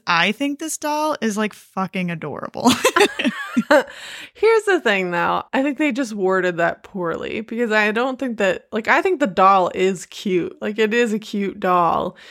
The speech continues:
Speaker 2: Like, I wouldn't hesitate to buy a similar doll for my kid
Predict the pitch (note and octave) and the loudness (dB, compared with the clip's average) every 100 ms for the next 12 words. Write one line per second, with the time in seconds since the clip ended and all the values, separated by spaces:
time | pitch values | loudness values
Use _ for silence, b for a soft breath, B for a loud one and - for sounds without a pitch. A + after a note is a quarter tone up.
0 | B B B B - F#3+ F3 G3+ G#3+ G#3 | B B B B -6 0 4 6 4 2
1 | G3 G3 F#3 F#3 - - G#3+ G3 F#3 F3 | 0 0 0 -2 0 0 0 2 4 4
2 | F#3 - F#3+ F#3 F#3 F3 E3 F3 E3 E3 | 2 0 -2 0 0 0 0 2 2 2
3 | - - - _ _ _ - - G3 F#3 | 0 -4 -8 _ _ _ -14 -2 0 2
4 | E3+ F#3 - E3+ - E3+ | 0 -2 0 2 0 -4